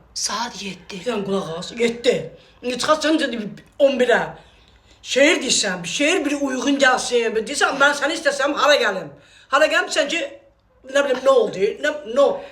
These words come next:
Speaker 2: şeir uyğun gəlmir axı. Adamı belə bir yığırsan, sarıqırsan sən adamı. Şeir deyir.
Speaker 1: Mən səni çox sevirəm. Dalğalar qoynunda
Speaker 2: Hə.
Speaker 1: ayılar.
Speaker 2: Şeir deyir, dalğalar qoynunda çıxır ayıya.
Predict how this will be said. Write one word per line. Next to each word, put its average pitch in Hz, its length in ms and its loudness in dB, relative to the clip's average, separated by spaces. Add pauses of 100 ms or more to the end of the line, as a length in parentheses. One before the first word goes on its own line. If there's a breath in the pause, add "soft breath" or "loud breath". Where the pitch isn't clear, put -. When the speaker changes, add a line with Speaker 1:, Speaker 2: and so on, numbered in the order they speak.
(160 loud breath)
Speaker 2:
şeir 453 280 2 (100)
uyğun 427 200 6
gəlmir 349 320 2
axı. 202 180 -6 (640 loud breath)
Adamı 311 300 6
belə 370 300 2
bir 294 60 0
yığırsan, 302 340 2
sarıqırsan 277 420 -4
sən 196 200 -10
adamı. 185 280 -10 (680 loud breath)
Şeir 226 360 0
deyir. 147 360 -16 (280)
Speaker 1:
Mən 359 180 0 (100)
səni 285 300 -4
çox 285 280 -6
sevirəm. 160 400 -10 (920)
Dalğalar 214 680 -2
qoynunda 185 760 -6 (340)
Speaker 2:
Hə. 165 100 -20 (160)
Speaker 1:
ayılar. 180 720 -8 (840)
Speaker 2:
Şeir 226 360 0
deyir, 226 140 -6
dalğalar 226 420 4
qoynunda 220 280 0
çıxır 220 160 -6
ayıya. 180 480 -2